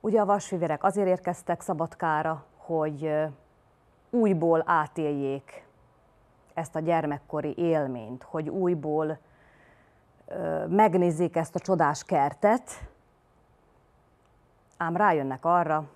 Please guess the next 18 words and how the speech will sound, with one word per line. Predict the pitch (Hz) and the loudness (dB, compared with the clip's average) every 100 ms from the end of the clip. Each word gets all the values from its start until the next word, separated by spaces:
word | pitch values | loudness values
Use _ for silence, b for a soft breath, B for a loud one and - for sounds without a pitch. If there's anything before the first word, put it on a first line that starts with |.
| _ | _
hogy | - 139 | -10 -6
a | |
gyermekkori | 135 175 139 131 - 120 | 0 2 0 -6 -10 -6
álmok | - 147 139 139 - - _ | -2 0 -2 -4 -10 -20 _
veszendőbe | - 147 - 113 117 85 - | -10 -10 -10 -12 -10 -10 -8
mennek. | 131 95 110 127 - _ | -10 -10 -12 -14 -18 _
Tehát | 139 139 | -12 -4
valamiféleképpen | 196 170 160 165 147 147 156 - 151 | -2 -2 -4 -4 -4 -4 -8 -6 -6
a | 135 | -4
múlt | 170 208 226 - - | 0 4 4 0 -8
emléke | 160 165 156 156 - 160 151 B B B B B B B | -4 -2 -2 -4 -2 -2 -2 B B B B B B B
az | 175 175 175 - - | 2 4 2 -8 -4
a | 151 | 0
jelenben | 170 165 147 151 165 156 | 2 2 0 0 2 2
már | 160 180 180 170 160 - | 2 2 4 4 0 -4
megfakulva | 175 190 - - 147 - 147 151 143 147 143 - _ _ _ _ _ _ _ - | 2 2 2 -6 -6 -4 -4 -4 -2 -2 -2 -12 _ _ _ _ _ _ _ -6
kerül | 160 139 143 - | -4 -2 -4 -6
felszínre. | - 139 139 - 120 95 87 | -4 -2 -2 -8 -8 -6 -8